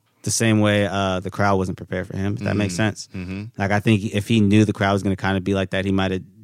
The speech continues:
Speaker 1: tried different jokes.
Speaker 2: Ah, yeah.
Speaker 1: Yeah, like, 'cause some of 'em, they were funny, but they weren't like, "Oh, I'm about to start dying laughing" funny. It's like, "Oh, that was, like, clever humor."
Speaker 2: Mm-hmm.
Speaker 1: Uh, and yeah, I think that, that, that definitely fucked with him. That nigga took a seat on the steps while he was giving his monologue. I knew,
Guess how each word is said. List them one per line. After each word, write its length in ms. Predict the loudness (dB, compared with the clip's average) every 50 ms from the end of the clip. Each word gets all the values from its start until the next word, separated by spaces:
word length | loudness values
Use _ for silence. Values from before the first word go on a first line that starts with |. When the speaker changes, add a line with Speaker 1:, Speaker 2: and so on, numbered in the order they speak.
| -20 _
Speaker 1:
tried 320 | -8 -4 -2 -2 -2 -2 -2
different 300 | -2 -2 -2 -2 -2 0
jokes. 380 | 0 0 0 0 -4 -8 -12 -14 -14 -14 -16 -20 -16 -10
Speaker 2:
Ah, 480 | -8 -4 -4 -2 -2 -2 -2 0 0 0
yeah. 340 | 0 0 -2 -2 -4 -2 -2
Speaker 1:
Yeah, 280 | 0 2 2 2 2 0
like, 200 | 0 0 0 0
'cause 160 | 0 0 2
some 140 | 4 4 6
of 120 | 6 6
'em, 180 | 8 8 6 8
they 120 | 6 6
were 120 | 6 6 4
funny, 460 | 2 2 4 6 6 8 8 8 6
but 160 | 4 2 0
they 120 | 0 2 4
weren't 240 | 4 4 4 4 2
like, 340 | 0 -2 -2 -2 -4 -8 -12 _ -4
"Oh, 80 | 0 0
I'm 80 | 2 2
about 200 | 2 0 0 -2
to 180 | -6 -10 -10 -10 -12
start 280 | -6 -4 -2 -2 -2
dying 300 | -2 -2 -2 0 0 -2
laughing" 280 | -2 -2 -2 -2 -4 -6
funny. 180 | -6 -4 -4 -4
It's 80 | -4 -4
like, 100 | -2 -2
"Oh, 80 | 0
that 80 | 2 2
was, 160 | 0 0 -4
like, 160 | -8 -10 -10
clever 320 | -6 -4 -4 -4 -4 -6 -6
humor." 280 | -4 -2 -2 -2 -2 0
Speaker 2:
Mm-hmm. 260 | 0 -2 -2 -4 -6 -10 _ _ _ _ _ _ _ _ -8
Speaker 1:
Uh, 680 | -4 -2 -2 0 -2 -2 -2 -2 -2 -2 -4 -4 -6 -8 -12 _ _ _ _ _ _ _ _ _ _
and 120 | 0 0
yeah, 140 | 0 0 -2
I 40 | -2
think 180 | -2 -2 0 0
that, 160 | -2 -4 -4
that, 240 | -4 -4 -6 -6 -6
that 160 | -8 -8 -6 -4
definitely 280 | -6 -6 -4 -6 -8 -6
fucked 260 | -6 -6 -6 -6 -6
with 80 | -6
him. 60 | -4 -2
That 120 | 0 0
nigga 180 | 0 0 0 -2
took 140 | -4 -6
a 40 | -6 -6
seat 200 | -4 -4 -4 -4
on 120 | -4 -4
the 60 | -6
steps 340 | -6 -6 -6 -6 -6 -6 -6
while 80 | -4 -4
he 60 | -4
was 100 | -4 -6
giving 180 | -6 -6 -6 -6
his 120 | -4 -4
monologue. 420 | -2 -2 -2 -2 -2 -4 -4 -4 -4
I 100 | -2 -2
knew, 200 | 0 -2 -2